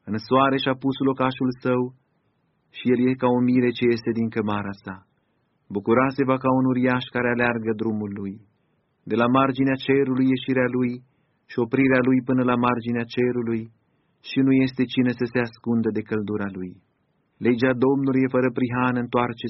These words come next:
sufletele. Mărturia Domnului e credincioasă, înțelepțește pruncii. Judecățile Domnului sunt drepte, veselesc inima. Porunca Domnului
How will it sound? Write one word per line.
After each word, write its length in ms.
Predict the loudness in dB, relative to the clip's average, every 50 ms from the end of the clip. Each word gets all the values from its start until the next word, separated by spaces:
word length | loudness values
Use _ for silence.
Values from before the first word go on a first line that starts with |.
| -8 -8
sufletele. 560 | -8 -6 -6 -6 -6 -6 -6 -6 -6 -6 -8 -8 -12 _ _ _ _ _ _ _ _ _ _ _ _ -10 -6 -6
Mărturia 480 | -6 -4 -2 -2 -2 0 0 0 -2 0 0 2
Domnului 360 | 2 2 0 0 0 2 0
e 100 | 0 0 -2
credincioasă, 600 | -2 0 0 -2 -2 2 2 2 2 0 -2 -4 -6 -4
înțelepțește 600 | -4 -2 -4 -4 -4 -2 -4 -4 -4 -4 -8 -10 -8 -6
pruncii. 500 | -6 -6 -6 -6 -8 -12 -18 -20 -20 -20 _ _ _ _ _ _ _ _ _ _ _ _ _ _ _ _ _ _ _ _ _ -14 -6
Judecățile 580 | -2 0 0 2 2 2 0 0 0 0 2 2 2 2 2
Domnului 380 | 2 2 0 0 0 0 -2 -2 0
sunt 140 | 0 0 2 2
drepte, 360 | 2 0 0 -2 -4 -2 -2 0 0
veselesc 420 | 0 0 0 0 0 0 -2 -2 _ -4 0 0 2
inima. 320 | 2 0 0 0 -2 -2 -4 -8 _ _ _ _ _ _ _ _ _ _ _ _ _ -2
Porunca 400 | 0 2 2 2 2 2 2 2 2 4 2
Domnului 400 | 2 2 2 0 -2 -2 -2